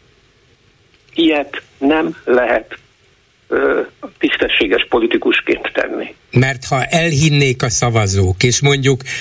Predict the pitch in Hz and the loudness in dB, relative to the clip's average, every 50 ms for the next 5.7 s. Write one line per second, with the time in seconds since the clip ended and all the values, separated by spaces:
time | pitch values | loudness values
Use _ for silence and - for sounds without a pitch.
0 | - - - - - 123 123 - 120 117 110 110 120 113 - 120 110 110 104 101 | -10 -12 -6 -2 -2 -2 0 0 -2 0 0 0 0 0 2 0 2 2 2 2
1 | 117 120 - - 127 110 117 110 107 101 98 104 104 104 120 127 127 117 107 - | 0 0 0 -2 0 0 0 0 0 2 2 2 2 2 2 2 0 0 0 0
2 | - 113 110 110 - 123 113 104 101 - - - - - - - - _ - - | -2 -2 -2 0 2 2 2 2 0 -2 -8 -14 -16 -20 -20 -20 -20 _ -6 -2
3 | - 143 127 123 - - 131 127 127 123 117 113 - 113 107 110 110 113 - 131 | 0 0 0 -2 -2 -2 0 2 2 0 0 0 -2 0 0 0 0 0 0 0
4 | 123 117 107 - 131 120 - - 127 117 113 113 107 107 113 - - - 151 151 | 0 0 0 0 0 0 2 2 4 4 4 2 2 0 -2 0 0 0 2 2
5 | 143 131 117 113 113 113 151 175 165 165 160 143 139 131 | 2 2 2 2 2 2 2 2 2 2 2 2 2 0